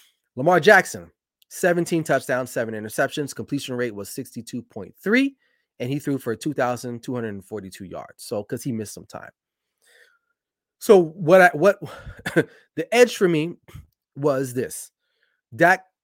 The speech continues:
had a better year as far as, you know, completion rate than Aaron Rodgers. So that put me up a little bit more. But then I started looking at further into their situation. So I went back, right? Overall, I went to their careers,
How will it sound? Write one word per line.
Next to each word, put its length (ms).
had 160
a 80
better 400
year 480
as 160
far 300
as, 340
you 60
know, 560
completion 460
rate 380
than 160
Aaron 180
Rodgers. 360
So 320
that 220
put 160
me 120
up 140
a 40
little 220
bit 140
more. 320
But 100
then 140
I 80
started 320
looking 560
at 240
further 500
into 300
their 160
situation. 480
So 100
I 40
went 200
back, 260
right? 240
Overall, 340
I 40
went 120
to 80
their 120
careers, 680